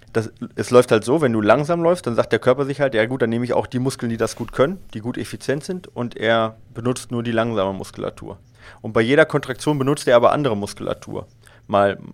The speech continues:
mal den Muskel eins, mal, oder Muskel, äh, Bündel eins, mal Muskelbündel zwei und wechselt die ab, dass die nicht zu sehr ermüden. Umso schneller du läufst,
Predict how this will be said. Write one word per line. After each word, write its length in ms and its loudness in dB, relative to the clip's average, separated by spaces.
mal 180 -2
den 160 -4
Muskel 400 -4
eins, 340 2
mal, 140 -4
oder 140 2
Muskel, 680 -6
äh, 40 -8
Bündel 260 -4
eins, 280 0
mal 140 -2
Muskelbündel 500 -6
zwei 300 2
und 140 -4
wechselt 320 -6
die 240 -4
ab, 180 0
dass 140 2
die 100 -6
nicht 160 -6
zu 120 -6
sehr 140 2
ermüden. 420 -4
Umso 180 -8
schneller 260 0
du 100 2
läufst, 340 4